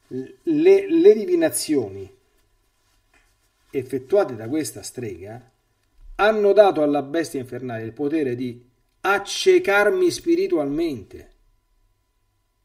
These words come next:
È una cosa gravissima. E di indebolire la mia volontà nel fare il bene.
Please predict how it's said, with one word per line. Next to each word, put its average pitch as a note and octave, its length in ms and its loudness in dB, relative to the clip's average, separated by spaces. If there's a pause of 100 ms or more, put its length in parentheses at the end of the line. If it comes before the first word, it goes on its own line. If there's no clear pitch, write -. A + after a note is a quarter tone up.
(1500)
È - 120 -20
una F4 80 -6
cosa F#4+ 200 0
gravissima. - 760 0 (2000)
E F#4+ 200 4
di F#4+ 140 2
indebolire F4+ 600 6
la F#3 80 4
mia E4+ 140 2
volontà G#3+ 340 0
nel D#3+ 100 -4
fare D#4+ 200 -4
il B2 80 -8
bene. B2 340 -12